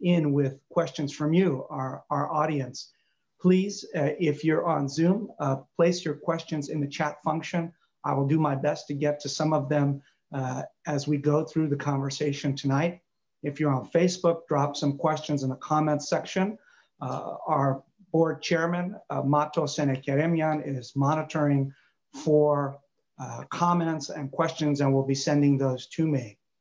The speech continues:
Our focus this evening is on the humanitarian crisis in Armenia and Artsakh, and we will be limiting our conversation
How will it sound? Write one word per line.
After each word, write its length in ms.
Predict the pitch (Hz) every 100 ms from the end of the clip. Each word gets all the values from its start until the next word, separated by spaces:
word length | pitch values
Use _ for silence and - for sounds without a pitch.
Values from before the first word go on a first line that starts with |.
| _ _ _ _ _ - 147
Our 220 | 147 -
focus 360 | 175 190 208 -
this 240 | 143 -
evening 440 | 143 139 147 147 - _ -
is 140 | 156 156
on 140 | 156
the 60 | 139
humanitarian 800 | 160 160 175 175 170 160 156 143
crisis 720 | - 151 147 170 170 - _ _ -
in 120 | 156
Armenia 640 | 165 165 156 156 156 151 -
and 180 | 170
Artsakh, 580 | 185 160 147 - 160 180 - _ _ -
and 100 | 147
we 100 | 151
will 140 | 147
be 140 | 143 147
limiting 500 | 147 180 185 170 151
our 200 | 160 143
conversation 960 | 139 151 139 139 147 139 - 139 135